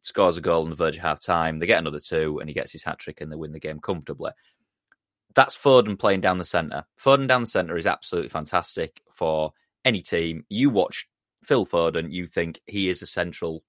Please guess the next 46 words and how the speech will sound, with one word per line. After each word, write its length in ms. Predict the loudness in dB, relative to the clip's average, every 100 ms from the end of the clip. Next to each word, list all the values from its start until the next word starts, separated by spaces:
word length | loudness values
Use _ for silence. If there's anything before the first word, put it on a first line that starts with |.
| _
attacking 400 | -6 -4 -4 -6
midfielder. 480 | -10 -8 -8 -6 -8 -10 _ _ _ _ _ _ 2
Inevitably, 420 | 4 4 4 2
when 160 | 4
we 80 | 2
get 180 | 2 0
to 100 | 0
the 120 | 2
Euros 460 | 4 4 2 -2 -2
in 100 | -6
the 80 | -2
summer 400 | 0 0 -2 -8 _ _ _ -2
and 140 | 0
we 160 | 0 0
see 240 | 0 -2
Phil 240 | -2 -2 0
Foden 380 | 0 0 -2 -4
either 220 | -2 -2
sat 240 | 0 0
on 120 | 0
the 100 | -2
bench 540 | 2 2 2 -6 -12 -16 _ _
or 120 | -8
playing 320 | -2 0 2
out 160 | 2 2
wide 280 | 2 0 0
on 100 | -2
the 60 | -2
wing, 400 | 0 0 -2 -14 _ _ -6
I'm, 260 | -6 -6 -12
I 60 | -14
think 320 | -2 -2 0
I'm 100 | -2
gonna 140 | -2
end 60 | -2
up 100 | -4
smashing 320 | -6 -6 -6
my 60 | -6
T 220 | -4 -2
V 180 | -2 -2
in, 160 | -6 _
'cause 140 | -12 -10
I, 80 | -12 _ _ -4
and 80 | -4
they've 140 | 2
backed 400 | 0 0 -10 -16